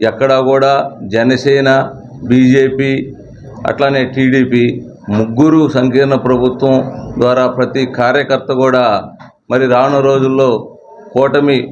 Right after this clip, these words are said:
విజయం సాధించడానికి వాళ్ళు విశ్వ ప్రయత్నం చేస్తున్నారు. అందరూ కూడా కలిసికట్టుగా పనిచేస్తున్నారు. అట్లానే ఇలా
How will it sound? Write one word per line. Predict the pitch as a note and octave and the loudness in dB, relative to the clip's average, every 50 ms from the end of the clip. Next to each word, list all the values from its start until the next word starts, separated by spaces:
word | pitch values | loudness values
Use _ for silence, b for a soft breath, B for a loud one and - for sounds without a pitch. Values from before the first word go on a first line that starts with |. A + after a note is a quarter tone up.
| G2 G#2 A2 | -8 -4 -4
విజయం | A#2 A#2 C3 D3 C#3+ C#3 | -2 0 2 2 0 0
సాధించడానికి | B2 B2+ B2 B2+ B2 B2+ B2+ A#2+ - C3 B2+ B2+ B2 B2 A#2+ | 0 0 0 0 0 0 -2 -2 0 0 0 0 0 0 0
వాళ్ళు | A#2 A2+ A2 A2 G#2+ G#2 | 0 2 0 0 0 -2
విశ్వ | G#2 G2 - C3 | -4 -4 -4 -4
ప్రయత్నం | A#2+ B2 B2+ B2 B2 B2 B2 A#2+ | -2 0 -2 -2 -2 -2 -2 0
చేస్తున్నారు. | A#2 A#2 A#2 A2 - - B2 A#2+ A#2+ B2 C#3 C#3+ C3+ C3+ B B B B B B - A#2 | 0 0 0 -2 -2 -2 -2 0 2 2 2 0 0 -4 B B B B B B -4 0
అందరూ | A#2 B2+ C3 C#3 C#3 | 0 2 4 4 4
కూడా | C#3+ C#3 C#3 | 4 2 2
కలిసికట్టుగా | C#3 - C3+ B2 C3 B2 - C3 B2+ C3+ B2+ C3 C3+ C3 B2+ | 0 0 -2 -2 -2 -2 -4 -2 -2 0 0 0 0 -2 -2
పనిచేస్తున్నారు. | B2 B2 A#2 A#2+ B2 B2 A#2 A#2+ B2+ B2 B2 A#2+ | 0 0 0 0 2 0 0 0 0 0 0 2
అట్లానే | A2+ A2 - B2 C3 C3+ C3+ C3 B2 | 0 0 0 0 0 0 0 0 0
ఇలా | A#2+ A2+ A2 A2 G#2+ G#2 G2 | 0 0 2 2 2 0 -2